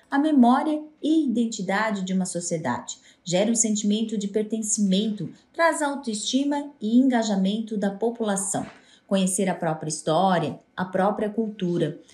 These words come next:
A memória estabelece um vínculo entre as gerações e o tempo, possibilitando que as pessoas se vejam como sujeitos da história,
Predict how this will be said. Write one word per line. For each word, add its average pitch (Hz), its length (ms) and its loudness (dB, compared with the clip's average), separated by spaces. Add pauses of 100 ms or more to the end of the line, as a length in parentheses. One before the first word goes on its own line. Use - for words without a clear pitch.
(220)
A 277 100 2
memória 311 380 4
estabelece 277 600 0
um 330 140 0
vínculo 214 560 4
entre 180 220 -4
as 170 80 -4
gerações 190 800 0
e 294 100 -2
o - 100 -2
tempo, 202 320 0 (280)
possibilitando 190 760 0
que 196 80 -4
as 190 120 -4
pessoas 185 320 -4
se 240 180 0
vejam 233 460 2
como 240 220 6
sujeitos 277 760 -2
da 269 100 -2
história, 214 520 0